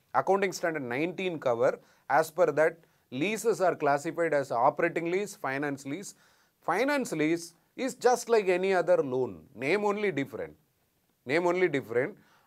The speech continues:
And that lease rent is broken into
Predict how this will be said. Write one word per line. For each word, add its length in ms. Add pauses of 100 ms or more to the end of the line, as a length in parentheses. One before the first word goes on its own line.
And 360 (100)
that 240 (220)
lease 420
rent 360
is 200
broken 520
into 280